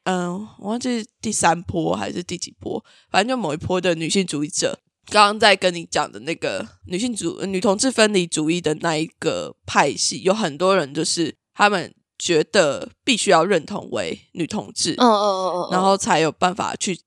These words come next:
Speaker 1: 完整的实践女性主义这件事情。
Speaker 2: 嗯。
Speaker 1: 嗯。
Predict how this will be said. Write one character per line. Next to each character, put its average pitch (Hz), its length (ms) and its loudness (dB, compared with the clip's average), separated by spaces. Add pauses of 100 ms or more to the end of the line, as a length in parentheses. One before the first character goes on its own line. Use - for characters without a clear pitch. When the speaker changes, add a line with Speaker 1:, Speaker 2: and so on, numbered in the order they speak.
Speaker 1:
完 190 340 2
整 160 240 2
的 117 120 -8
实 - 280 2
践 151 320 2
女 107 100 -12
性 147 200 -4
主 - 240 -12
义 - 140 -14
这 160 100 -8
件 - 240 -8
事 - 160 -10
情。 - 240 -8 (200)
Speaker 2:
嗯。 180 280 2 (460)
Speaker 1:
嗯。 180 220 2